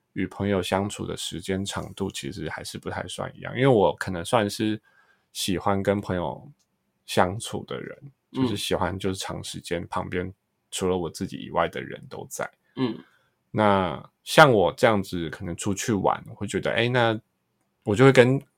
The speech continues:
Speaker 1: Alan 比较不一样，就是喜欢大家在一起的时间比较多。但是像他这样，如果觉得，哎，有一段时间是需要自己，或是一两个人以内去，自己去逛的话，我也觉得 OK，但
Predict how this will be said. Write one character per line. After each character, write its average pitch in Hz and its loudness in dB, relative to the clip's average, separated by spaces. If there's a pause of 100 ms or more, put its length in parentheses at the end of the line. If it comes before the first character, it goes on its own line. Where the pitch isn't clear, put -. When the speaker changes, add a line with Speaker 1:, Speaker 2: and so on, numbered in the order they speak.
(120)
Speaker 1:
Alan 110 4
比 90 -6
较 95 4
不 87 -4
一 - -8
样， 87 -6
就 92 -6
是 92 -6 (180)
喜 - -8
欢 92 -2
大 95 4
家 85 0
在 87 0
一 90 -4
起 - -12
的 - -10
时 - -14
间 85 -8
比 82 -6
较 - -12
多。 - -10
但 98 2
是 98 -2 (680)
像 151 10
他 117 8
这 117 6
样， 107 8
如 98 2
果 104 4
觉 92 -2
得， 85 2
哎， 78 4
有 95 2
一 - -2
段 104 4
时 - -8
间 90 -2
是 98 -4
需 98 -6
要 90 2
自 95 -6
己， 67 -6 (400)
或 110 4
是 104 0
一 117 0
两 85 4
个 - -4 (560)
人 92 2
以 92 -4
内 95 2
去， 98 0 (600)
自 120 2
己 95 -4
去 - -4
逛 87 2
的 - -10
话， 104 0
我 98 4
也 87 0
觉 - -6
得 71 -2
OK， - -4
但 90 0